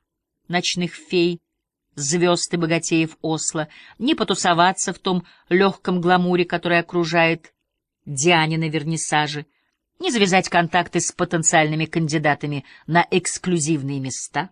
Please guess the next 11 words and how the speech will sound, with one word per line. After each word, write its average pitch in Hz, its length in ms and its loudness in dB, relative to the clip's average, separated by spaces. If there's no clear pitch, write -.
включая 208 500 -6
постель 190 640 -4
или 180 360 -2
иные 175 480 2
порочные 156 760 0
связи. 151 560 -10
Бедняга! 165 800 0
Роджер! 123 540 -6
Это 214 140 -8
была 254 160 4
девчонка 220 560 0